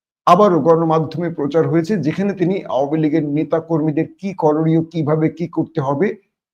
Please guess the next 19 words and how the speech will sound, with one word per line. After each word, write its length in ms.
এবং 300
নিজের 340
সম্পর্কে 560
মিথ্যে 560
সাফাই 380
গিয়েছেন 460
বেশ। 340
অর্থাৎ 220
তিনি 220
বোঝাতে 460
চেয়েছিলেন 480
সেই 160
বক্তব্যে, 680
"আমরা 240
তো 100
দেশে 240
টাকা 180
লুটপাট 400
করিনি 480